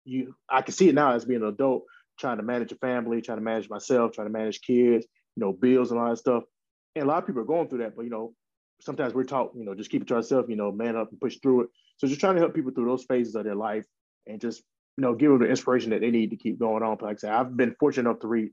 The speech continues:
like, several good books or be around several good mentors. Uh, people like, I listen to David Goggins a lot. I listen to Les Brown a lot. I listen to, uh, T D Jakes, Eric Thomas, and those, like, motivation videos are what helped me push through certain situations. So hopefully I can get,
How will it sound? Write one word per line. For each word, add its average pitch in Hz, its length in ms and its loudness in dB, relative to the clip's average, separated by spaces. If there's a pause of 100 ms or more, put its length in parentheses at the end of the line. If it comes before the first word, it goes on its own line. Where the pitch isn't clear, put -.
like, 107 160 -10
several 113 280 0
good 107 200 -4
books 123 220 -2
or 110 60 -8
be 113 120 -6
around 110 280 -4 (320)
several 127 260 2
good 107 180 0
mentors. 110 680 -4 (120)
Uh, 101 180 -6
people 110 200 -2
like, 107 160 -2 (100)
I 131 100 2
listen 127 240 0
to 120 60 0
David 98 160 -2
Goggins 104 320 -2
a 104 40 -8
lot. 101 240 -4 (300)
I 101 40 -2
listen 110 240 -4
to 107 60 0
Les 113 180 2
Brown 110 360 0
a 107 60 -2
lot. 110 340 -2
I 113 40 -10
listen 104 280 -8
to, 107 180 -2
uh, 101 100 -4
T 120 120 -4
D 110 120 0
Jakes, 107 420 4 (220)
Eric 113 240 0
Thomas, 110 400 -6
and 107 160 -16 (480)
those, 139 240 2
like, 101 100 0
motivation 139 460 4
videos 117 240 2
are 107 40 0
what 110 180 -2
helped 131 160 -4
me 120 220 -4 (220)
push 120 160 -6
through 117 220 -6
certain - 260 -6
situations. 110 560 -2
So 107 220 2 (540)
hopefully 180 420 8
I 117 160 2
can 123 140 -2
get, 123 260 4